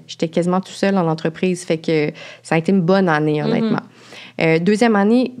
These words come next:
Speaker 1: plus difficile, euh, niveau bénéfice net, mais on est monté à un point cinq, euh, fait que ce qui est très bon. Euh, mais plus difficile parce qu'on a été beaucoup en croissance, puis on s'enligne pour finir à deux point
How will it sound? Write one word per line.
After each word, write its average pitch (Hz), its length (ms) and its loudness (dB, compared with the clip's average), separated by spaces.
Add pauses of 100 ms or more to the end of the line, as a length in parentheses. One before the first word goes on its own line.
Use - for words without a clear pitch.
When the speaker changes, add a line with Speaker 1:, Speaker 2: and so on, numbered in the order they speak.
(120)
Speaker 1:
plus 269 140 0
difficile, 285 720 0 (160)
euh, 190 100 2
niveau 196 220 2
bénéfice 196 560 0
net, 214 240 0
mais 220 80 0
on 196 100 2
est 190 60 2
monté 190 300 2
à 196 260 2
un 196 140 2
point 190 360 0
cinq, 190 340 -2 (260)
euh, 180 120 0
fait - 200 -6
que - 100 -18
ce - 120 -18
qui 185 100 -6
est 175 100 -6
très 185 220 -2
bon. 180 300 0 (560)
Euh, 170 560 2 (260)
mais 190 160 4
plus 202 140 2
difficile 247 260 0
parce 208 140 0
qu'on 185 140 0
a 175 40 4
été 180 160 -2
beaucoup 185 280 -2
en 196 80 2
croissance, 190 540 0
puis - 140 -4
on 190 60 2
s'enligne 175 320 0
pour 180 160 -6
finir 180 260 -2
à 170 80 0
deux 165 160 -2
point 170 320 -6